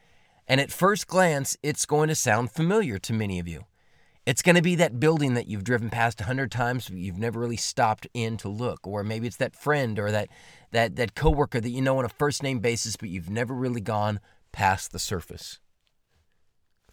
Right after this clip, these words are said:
Luke chapter four, verse one says this,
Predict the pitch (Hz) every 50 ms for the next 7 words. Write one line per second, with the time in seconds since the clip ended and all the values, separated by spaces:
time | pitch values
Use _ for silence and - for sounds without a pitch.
0 | _ _ _ _ _ _ - - _ - 110 135 147 - - 170 156 - - 107
1 | - - - 113 98 76 80 - _ _ _ _ _ _ _ _ _ - - 113
2 | 127 123 - - 131 123 113 98 90 - - 113 95 87 - 95 78 - - -
3 | -